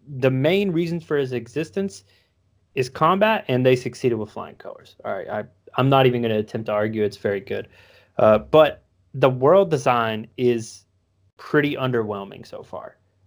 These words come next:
Again, very early in. It's just kinda bland. You know, nothing particularly over the top. For, you know, for a game that's so fucking loud and brash and over the top and wild, it, it's not very creative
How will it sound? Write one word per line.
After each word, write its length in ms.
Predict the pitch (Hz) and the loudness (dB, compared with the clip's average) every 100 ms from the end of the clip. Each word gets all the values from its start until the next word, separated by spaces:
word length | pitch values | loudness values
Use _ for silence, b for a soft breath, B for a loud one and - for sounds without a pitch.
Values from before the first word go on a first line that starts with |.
| _ | _
Again, 400 | 127 120 127 127 131 _ _ - | -4 0 0 -2 -8 _ _ -6
very 220 | 113 120 | 0 0
early 340 | 117 110 107 104 | 0 -2 -4 -6
in. 240 | 101 107 - | -8 -10 -10
It's 160 | 127 - | -6 -2
just 240 | 139 - _ _ _ _ - | -4 -4 _ _ _ _ -8
kinda 240 | - 156 | -2 0
bland. 400 | 147 151 131 92 - _ _ _ _ _ _ _ - | 2 0 -2 -8 -20 _ _ _ _ _ _ _ -8
You 80 | |
know, 120 | 107 107 | -4 -2
nothing 500 | 113 139 - 175 147 | 2 2 2 -2 -2
particularly 1000 | 139 131 135 135 131 123 123 120 113 110 _ _ _ _ _ - - | -4 -2 -2 0 -2 0 -2 -2 -8 -10 _ _ _ _ _ -4 2
over 200 | 143 135 | 4 4
the 100 | 127 | 0
top. 280 | 143 139 | -2 -4
For, 160 | - 156 | -4 -10
you 140 | - 180 | 0 4
know, 100 | 165 | 4
for 160 | 185 | 4
a 60 | 156 | 0
game 300 | 143 202 208 | 2 0 0
that's 180 | 151 - | -4 -4
so 280 | - 143 | 2 2
fucking 420 | 147 - 143 139 117 | 2 0 0 0 -4
loud 580 | 104 117 131 131 131 | -2 0 2 4 4
and 160 | 123 113 | 0 -4
brash 600 | 113 117 123 123 123 - | -6 -2 -2 -2 -6 -10
and 220 | 113 104 - b b b b - | -12 -12 -16 b b b b 0
over 200 | 143 135 | 2 2
the 100 | 127 | -2
top 340 | 151 135 127 | 2 2 0
and 200 | 110 110 | -6 -2
wild, 640 | 156 165 156 147 143 135 - _ _ _ _ _ _ _ _ _ _ | 2 4 4 0 -2 -8 -14 _ _ _ _ _ _ _ _ _ _
it, 220 | - 170 - | -14 -14 -12
it's 140 | 143 | -4
not 260 | 139 190 185 | 2 2 4
very 260 | 147 175 135 | 4 2 0
creative 640 | - 131 127 135 101 | -6 -2 0 -2 -4